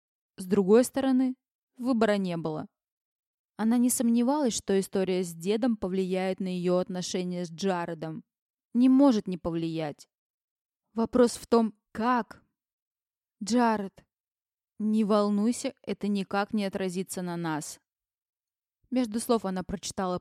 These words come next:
просьбу не искать в его поступках дополнительных мотивов. «Как ты узнал, где меня искать?» «Интуиция. Догадался, что у тебя какие-то неприятности. Я беспокоился о тебе».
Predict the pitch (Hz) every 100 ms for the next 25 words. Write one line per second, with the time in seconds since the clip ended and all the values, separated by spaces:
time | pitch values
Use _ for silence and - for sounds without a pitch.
0 | - 190 208 247 214 214 196 190 180 -
1 | 185 190 190 175 170 - 170 - 208 -
2 | 196 175 170 - 175 170 170 185 160 -
3 | 165 160 - 160 151 135 - _ _ _
4 | _ _ _ _ _ 226 - - 294 247
5 | 294 240 262 262 269 277 - - 180 -
6 | - _ _ _ _ _ _ _ _ _
7 | _ 233 226 269 247 233 - 233 208 220
8 | _ _ _ _ - 180 202 202 185 202
9 | 233 262 - 220 202 196 196 190 202 196
10 | 202 190 185 190 185 175 - 175 - -
11 | - _ _ _ _ 214 214 196 - 254
12 | 285 262 - 180 175 - 156 180